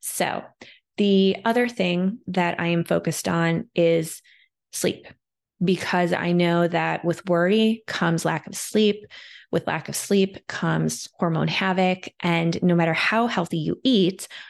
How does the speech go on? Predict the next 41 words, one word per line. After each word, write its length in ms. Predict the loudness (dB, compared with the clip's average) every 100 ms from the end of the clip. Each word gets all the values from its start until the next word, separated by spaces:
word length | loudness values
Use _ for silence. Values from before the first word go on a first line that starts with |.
| -20 -4
or 120 | -2
how 200 | 0 2
much 240 | 2 2
I 60 | 0
work 280 | 0 -2 -4
out, 480 | -2 0 2 0 -6 _ _ _ _
I'm 120 | 2
not 140 | 2 2
gonna 160 | 0
see 160 | 0 -2
results 480 | -2 -2 -2 -4 -6
if 120 | -2
I'm 80 | 0
not 200 | 0 -2
sleeping 300 | -4 -2 -4
well. 260 | -4 -6 -12 _ _ _ -16
So 380 | -2 0 0 -2 -2
we 80 | 2
will 100 | 4
get 100 | 4
into 220 | 2 2
sleep 320 | 2 0 0 0
in 140 | 0
other 240 | 0 0
episodes 420 | -2 -2 0 -2 0
here, 340 | 0 0 0 -6 -20 -10 -6
but 160 | -6 -6 -4
just 240 | -2 -2
as 160 | -2 2
an 80 | 2
example, 680 | 0 -2 -2 -2 -2 -4 -10 -20 -2
when 300 | 2 4 4
you 80 | 2
define 380 | 0 0 2
next 240 | 2 0 -2
level 200 | 0 2
you, 400 | 4 2 2 -2 _ _ _ _ _ _ _ _ -16 -4
what 280 | -2 0
are 140 | 0 0
a 140 | 0
few 760 | -2 -6 -6 0 4 4 0 -6